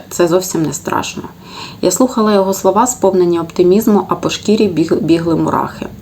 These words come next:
"А можна я про вас книгу напишу?" — питаю його. "А ви ще й книги пишете?" "Є трохи". "А що для цього потрібно?" —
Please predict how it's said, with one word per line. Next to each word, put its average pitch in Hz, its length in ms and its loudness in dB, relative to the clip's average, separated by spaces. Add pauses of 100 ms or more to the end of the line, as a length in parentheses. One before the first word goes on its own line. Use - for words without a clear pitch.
(380)
"А 196 100 -2
можна 269 280 4
я 214 100 2
про - 180 0
вас 175 180 2
книгу 165 340 2
напишу?" — - 540 -4 (100)
питаю 151 460 0
його. 147 260 -6 (920)
"А 180 80 0
ви 170 140 2
ще - 200 2
й 156 40 0
книги 220 380 4
пишете?" 185 500 -2 (600)
"Є 226 180 2
трохи". 170 520 -2 (800)
"А - 100 -2
що 226 160 2
для 233 140 4
цього 185 320 2
потрібно?" — 175 580 2